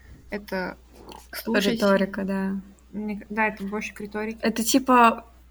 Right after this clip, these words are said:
Speaker 2: он как будто унижает.
Speaker 1: Я не знаю насчёт унижает, но просто я чувствую, что эта риторика может подкупать, когда ты говоришь, что мир жестокий, и ты должен в нём выживать. Но я не говорю, что это плохо или хорошо.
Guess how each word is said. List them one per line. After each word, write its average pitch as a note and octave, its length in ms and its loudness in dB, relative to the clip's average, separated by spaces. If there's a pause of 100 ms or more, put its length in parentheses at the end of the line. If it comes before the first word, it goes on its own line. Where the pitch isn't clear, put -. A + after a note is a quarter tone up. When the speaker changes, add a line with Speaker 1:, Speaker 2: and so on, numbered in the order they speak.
(100)
Speaker 2:
он C4 140 -2
как C#4 160 4
будто E4+ 340 6
унижает. C#4 920 4 (420)
Speaker 1:
Я C4 160 -2
не C#4+ 60 4
знаю D4 220 4
насчёт C#4 260 -4
унижает, C#4+ 520 0
но A3+ 160 -2
просто A3+ 480 -6 (340)
я A3 100 -4
чувствую, C4+ 320 -2
что A#3+ 120 -2
эта A#3 160 0
риторика A3+ 420 -4
может A3 260 -2
подкупать, G3 460 -8
когда F#3 160 -8
ты F#3+ 100 -12
говоришь, G3 360 -2
что F#3+ 280 -10 (760)
мир G#3 200 -4
жестокий, G#3+ 560 -10
и - 140 -12
ты F#3+ 140 -12
должен G3 300 -6
в - 20 -6
нём F#3+ 260 -8
выживать. F#3+ 460 -14
Но G#3+ 60 0
я A3+ 60 4
не A#3 80 6
говорю, A3+ 260 4
что G#3+ 100 -4
это - 100 -14
плохо A3+ 300 0
или G3+ 80 -4
хорошо. G3 500 -12